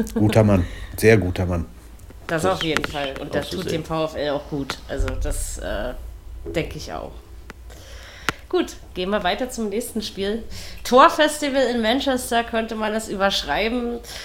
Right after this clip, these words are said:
Speaker 1: Meine Überschrift lautet, äh, Manchester auf jeden Fall eine Nummer zu groß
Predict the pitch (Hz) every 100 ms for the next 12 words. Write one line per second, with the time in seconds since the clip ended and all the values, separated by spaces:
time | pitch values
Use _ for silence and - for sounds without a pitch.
0 | - - - - 190 208 254 233 - -
1 | - 226 233 226 - 226 - 202 214 220
2 | 226 214 - - - 190 196 202 180 190
3 | 196 220 226 214 - 202 143 185 185 247
4 | 226 214 202 139 214 214 208 202 202 -
5 | 175 - 180 254 -